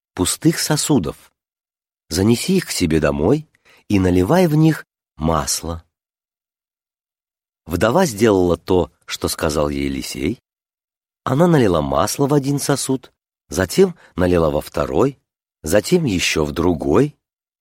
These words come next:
Женщина наливала масло в сосуды, а масло не заканчивалось. Наконец,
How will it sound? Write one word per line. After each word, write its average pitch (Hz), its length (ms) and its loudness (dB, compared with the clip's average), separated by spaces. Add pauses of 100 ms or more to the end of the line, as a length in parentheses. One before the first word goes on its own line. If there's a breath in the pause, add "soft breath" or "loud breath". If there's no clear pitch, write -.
(720)
Женщина 73 800 -2 (560)
наливала 104 500 2
масло 117 400 0
в - 60 -6
сосуды, 101 680 -2 (380 soft breath)
а 80 120 -6
масло 135 580 0 (500)
не 80 120 -4
заканчивалось. 73 1040 -6 (1000)
Наконец, 76 720 -4